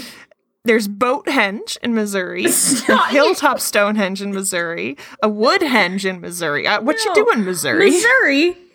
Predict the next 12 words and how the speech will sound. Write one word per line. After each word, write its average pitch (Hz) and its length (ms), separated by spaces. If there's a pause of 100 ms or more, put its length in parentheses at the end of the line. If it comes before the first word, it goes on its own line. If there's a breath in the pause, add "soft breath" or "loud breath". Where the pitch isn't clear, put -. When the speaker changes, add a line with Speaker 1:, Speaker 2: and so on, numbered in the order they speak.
(100)
Speaker 1:
Why - 140
do - 60
Speaker 2:
Come 403 100
Speaker 1:
you - 60
need 226 60
Speaker 2:
on 196 60
Speaker 1:
so - 80
many - 180
Speaker 2:
now. 226 240
Speaker 1:
Stonehenges? 180 920
Speaker 2:
You 427 160
don't. 220 480